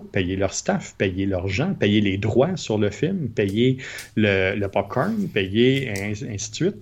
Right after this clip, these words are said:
Il y a un bon montant qui est là. Oui, il y a un montant qui va au producteur, mais c'est pas un montant complet qui va au producteur. Quand c'est Disney Plus, oui, c'est trente piastres pour, bon, peut-être une famille de quatre. Déjà là, je sauve un peu d'argent,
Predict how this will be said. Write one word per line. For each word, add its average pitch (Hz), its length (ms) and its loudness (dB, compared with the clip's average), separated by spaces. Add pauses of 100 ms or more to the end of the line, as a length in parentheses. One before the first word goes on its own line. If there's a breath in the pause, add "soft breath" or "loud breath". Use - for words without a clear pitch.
Il 131 80 0
y 110 100 2
a 104 60 2
un 104 100 4
bon 113 400 2
montant 104 600 0
qui 104 200 0
est 90 80 0
là. 104 140 0
Oui, 110 300 2
il - 20 4
y 131 60 4
a 104 40 4
un 104 60 4
montant 101 320 0
qui 131 100 -10
va 104 80 -2
au 107 80 2
producteur, 107 560 -2
mais 104 120 -2
c'est 92 140 -4
pas 139 120 2
un 127 60 4
montant 101 500 0
complet 160 480 0
qui - 100 -8
va 90 80 -2
au 95 80 0
producteur. 95 560 -4 (800 loud breath)
Quand 113 160 2
c'est 113 160 0
Disney 104 380 0
Plus, 175 580 0 (520 loud breath)
oui, 120 240 6
c'est 107 160 -4
trente 98 300 -2
piastres 123 420 0
pour, 110 380 4 (120)
bon, 87 160 -2
peut-être 107 280 -2
une 101 80 -4
famille 95 260 -2
de 95 100 -2
quatre. 92 360 -6 (160)
Déjà 101 340 2
là, 110 200 2
je - 160 -6
sauve 170 420 -2 (260)
un 101 120 0
peu 110 160 0
d'argent, 104 380 0